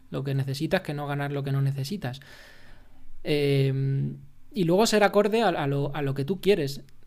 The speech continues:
O sea, establecerse un, lo que decía, de un, una planificación y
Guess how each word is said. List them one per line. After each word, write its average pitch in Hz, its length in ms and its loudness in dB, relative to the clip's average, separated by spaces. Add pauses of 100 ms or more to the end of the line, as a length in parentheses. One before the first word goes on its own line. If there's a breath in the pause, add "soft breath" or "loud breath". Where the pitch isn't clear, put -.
(100)
O - 20 -18
sea, 143 300 -4 (520)
establecerse 143 760 2
un, 202 380 4
lo 170 100 0
que 143 100 -6
decía, 190 360 0
de 151 100 0
un, 170 460 0 (260 soft breath)
una 175 220 0
planificación 196 840 2 (880 soft breath)
y 131 920 0